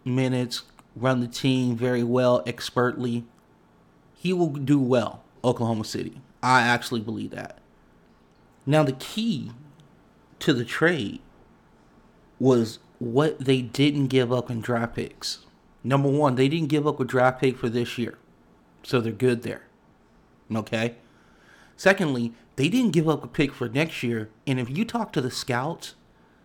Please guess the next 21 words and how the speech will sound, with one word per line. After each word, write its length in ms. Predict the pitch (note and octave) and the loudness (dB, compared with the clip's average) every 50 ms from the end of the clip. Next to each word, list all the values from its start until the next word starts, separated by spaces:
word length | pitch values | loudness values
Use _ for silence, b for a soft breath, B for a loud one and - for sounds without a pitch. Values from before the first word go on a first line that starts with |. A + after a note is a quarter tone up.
| b b b - | b b b -14
this 300 | A#2+ A2 D#3 G#3 A#3+ - | -2 4 4 4 4 2
draft, 580 | - C#3 B2 C3 C3+ D3 D3+ D#3 D#3 C3+ A#2+ - - - _ | -2 -6 -4 -2 0 0 0 0 0 -2 -4 -6 -12 -18 _
twenty 280 | - - F3+ F3+ E3+ E3 | -6 -2 -2 0 0 0
twenty-one, 680 | D#3+ - E3+ D3 C3 A#2+ A#2+ B2 C3 D#3 E3+ F3 E3 - _ _ b b b b b b b b | -2 0 0 0 0 0 0 0 2 0 0 -2 -4 -10 _ _ b b b b b b b b
is 180 | - C#3+ A2+ B2 | -2 0 0 0
loaded. 960 | A#2 A2+ A#2 A#2 B2 B2+ C3 C3 C3+ C#3+ C#3 C#3 C3+ A#2+ A2+ G2 - - - _ _ _ _ _ _ _ _ _ _ _ _ _ _ _ _ _ _ _ _ _ _ _ _ _ b b b b b b | -4 -4 -2 0 2 4 6 8 8 8 6 6 4 0 -2 -4 -8 -12 -18 _ _ _ _ _ _ _ _ _ _ _ _ _ _ _ _ _ _ _ _ _ _ _ _ _ b b b b b b
They 120 | - B2 C3+ | 0 2 4
also 260 | C#3+ D3+ D3 - D#3+ | 6 4 4 4 0
say 160 | D#3 - C#3+ | 0 0 -2
twenty 320 | C3+ - - D#3+ D3 C#3+ C#3+ | -2 -2 -2 0 0 0 0
twenty-two 800 | - - D#3 C3 A#2+ A#2+ - - - - G#3+ G#3+ E3 A#2 - - b b b b b b b b | 0 -2 -4 -4 -4 -6 -8 -8 -4 0 0 2 2 0 -2 -4 b b b b b b b b
is 200 | C3+ B2+ B2+ B2+ | -4 -2 0 2
loaded, 420 | C3 C3+ B2 A#2 A2+ A2 - - b b b b b b | 2 2 2 2 0 -4 -8 -10 b b b b b b
but 260 | - B2+ A#2+ - C3+ A#2+ | -6 -6 -6 -6 -6 -4
they 200 | C#3 C#3 C#3+ E3+ | -2 -2 -2 -2
have 480 | D3+ C#3+ D3+ C#3 C3+ C3 B2+ A#2 A2+ - - _ _ _ - | -4 -4 -2 0 0 0 -2 -2 -6 -8 -14 _ _ _ -8
lottery 520 | A#2+ A#2 A#2 B2 C3+ C#3 C#3 C#3 C#3+ B2+ | -4 0 2 4 4 2 2 0 -4 -4
protections 680 | A#2 - B2+ A#2 - B2 A#2 A2+ - - A#2 A2 G#2+ - - | -4 -4 -6 -4 -2 -2 -2 -2 -2 -6 -6 -6 -8 -6 -6
on 220 | - B2 A#2+ A#2+ A#2+ | -4 -2 0 0 0
that 260 | A#2+ A#2 G#2 - - | -2 -4 -6 -8 -6
pick. 360 | - - B2 F#2+ - - - | -4 -2 -2 -2 -4 -10 -20